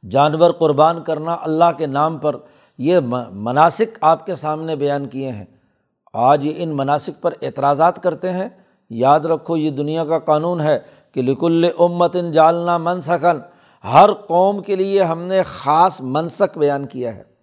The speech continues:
اس کی عبادت کا طریقہ کار متعین کیا ہے ہر امت کا۔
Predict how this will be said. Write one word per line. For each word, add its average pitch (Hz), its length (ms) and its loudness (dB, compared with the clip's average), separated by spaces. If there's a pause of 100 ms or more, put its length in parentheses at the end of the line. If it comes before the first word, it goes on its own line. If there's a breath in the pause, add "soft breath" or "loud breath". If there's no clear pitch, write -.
(680 soft breath)
اس 139 200 -6
کی 175 300 -4
عبادت 147 500 2
کا 175 80 -2
طریقہ 175 400 2 (160)
کار 165 220 4
متعین 156 540 -6
کیا 156 320 -2
ہے 151 60 -2
ہر 143 200 2 (100)
امت 180 420 -2
کا۔ 117 100 -10